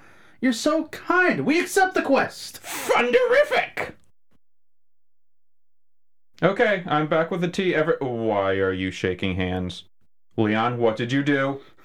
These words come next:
Speaker 1: <laughs> We got hired for a quest.
Speaker 2: What? No! No, I said don't do anything until I got back. What did you do? And what is that? I am a gnome! Why do we need a gnome?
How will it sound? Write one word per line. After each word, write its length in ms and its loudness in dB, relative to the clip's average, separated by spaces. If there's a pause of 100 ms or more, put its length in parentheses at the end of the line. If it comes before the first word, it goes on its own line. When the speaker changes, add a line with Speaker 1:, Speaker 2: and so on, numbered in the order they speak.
Speaker 1:
<laughs> 80 4 (220)
We 160 0
got 260 4
hired 360 2
for 140 2
a 80 -2
quest. 640 -2 (100)
Speaker 2:
What? 300 0 (100)
No! 520 4 (120)
No, 140 6
I 100 4
said 300 2
don't 220 2
do 120 0
anything 380 2
until 260 2
I 120 4
got 340 0
back. 480 0 (480)
What 100 0
did 140 0
you 100 2
do? 440 0 (200)
And 280 2 (160)
what 400 2
is 240 -2
that? 480 -2 (580)
I 180 -2
am 180 2
a 460 4
gnome! 220 0 (1900)
Why 360 2
do 100 -2
we 80 -4
need 160 -4
a 60 0
gnome? 460 0